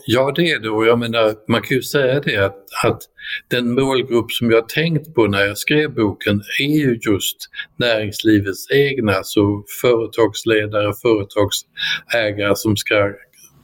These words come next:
liksom inse det, att det är inte frågan om att man med kampanjer kan vinna alla, alla, alla sakfrågor. Man, här har vi nu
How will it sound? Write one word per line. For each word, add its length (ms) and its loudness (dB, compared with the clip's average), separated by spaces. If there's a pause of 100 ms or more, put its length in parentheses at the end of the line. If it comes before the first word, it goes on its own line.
(120)
liksom 300 -2
inse 600 0
det, 140 0
att 200 2 (420)
det 60 0
är 80 2
inte 460 0 (280)
frågan 400 0
om 120 2
att 220 -2
man 180 2
med 220 0 (220)
kampanjer 920 -2
kan 220 0
vinna 300 0
alla, 600 0 (540)
alla, 520 0 (400)
alla 600 0
sakfrågor. 840 0
Man, 380 -2 (640)
här 80 2
har 100 0
vi 100 4
nu 280 -2